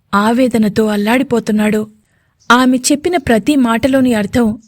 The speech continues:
అతని మనసు గ్రహిస్తుంటే, దూరమైపోయిన ఆ రూపం ఇంకెప్పటికీ కనబడదని తెలిసి అతను తట్టుకోలేకపోతున్నాడు.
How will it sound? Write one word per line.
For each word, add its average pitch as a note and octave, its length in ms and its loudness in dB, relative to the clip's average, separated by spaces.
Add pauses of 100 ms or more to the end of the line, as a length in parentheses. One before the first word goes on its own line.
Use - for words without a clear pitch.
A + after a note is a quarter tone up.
(120)
అతని A3+ 300 2
మనసు G#3+ 360 0
గ్రహిస్తుంటే, A3 840 0 (380)
దూరమైపోయిన C#4 840 2
ఆ A3 260 -2
రూపం A3 640 -2
ఇంకెప్పటికీ B3 720 0
కనబడదని A3+ 800 0 (340)
తెలిసి A#3+ 500 2 (240)
అతను A3+ 340 0
తట్టుకోలేకపోతున్నాడు. A3 1200 0